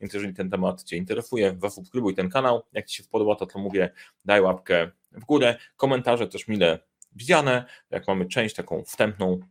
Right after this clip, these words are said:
ważną za sobą, to możemy przejść do tematu, do retrospekcji roku. To poważnie, to by była retrospekcja, mega fachowo. Chciałem was zaprosić do takiego spojrzenia na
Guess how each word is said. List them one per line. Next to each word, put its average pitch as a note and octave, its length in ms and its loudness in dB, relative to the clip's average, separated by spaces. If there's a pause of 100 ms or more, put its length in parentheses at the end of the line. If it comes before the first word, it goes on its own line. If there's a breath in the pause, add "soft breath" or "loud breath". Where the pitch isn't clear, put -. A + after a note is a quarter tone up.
(140)
ważną E2+ 420 -4 (140)
za G2+ 80 -6
sobą, B2 340 2 (240 loud breath)
to - 80 -6
możemy B2 300 -2
przejść F#2+ 320 -4
do F#2 120 -8
tematu, - 500 -4
do G#2+ 480 2
retrospekcji A#2+ 1040 -2
roku. - 400 -4
To A2 140 -8 (240)
poważnie, C#3 520 2
to A#2+ 180 -4
by A2 60 -8
była A2 200 4
retrospekcja, G2 800 -4 (260)
mega F#2 420 -2
fachowo. F2+ 480 -2 (800 loud breath)
Chciałem F3 220 2
was D3+ 160 0
zaprosić C#3 480 -2
do A#2+ 100 -8
takiego A2+ 280 -4
spojrzenia A#2 760 0
na A2 360 2